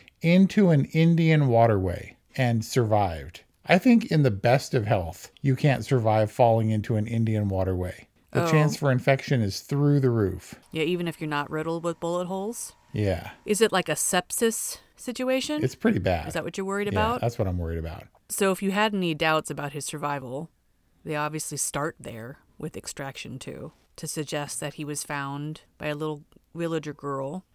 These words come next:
Speaker 2: and then given expert medical care.
Speaker 1: Yep, expert.
Speaker 2: But boy, did we forget about that injury. His convalescence was, <laughs> well,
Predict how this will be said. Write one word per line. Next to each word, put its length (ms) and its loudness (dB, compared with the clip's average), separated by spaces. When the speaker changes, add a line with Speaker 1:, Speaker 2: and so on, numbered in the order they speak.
Speaker 2:
and 140 -4
then 140 -2
given 260 -2
expert 440 -8
medical 400 -8
care. 340 -14
Speaker 1:
Yep, 240 0
expert. 600 -4
Speaker 2:
But 140 -4
boy, 260 2
did 200 -2
we 160 -2
forget 320 -2
about 260 0
that 240 -2
injury. 560 -4
His 220 -4
convalescence 760 -2
was, 380 -8
<laughs> 100 -10
well, 140 2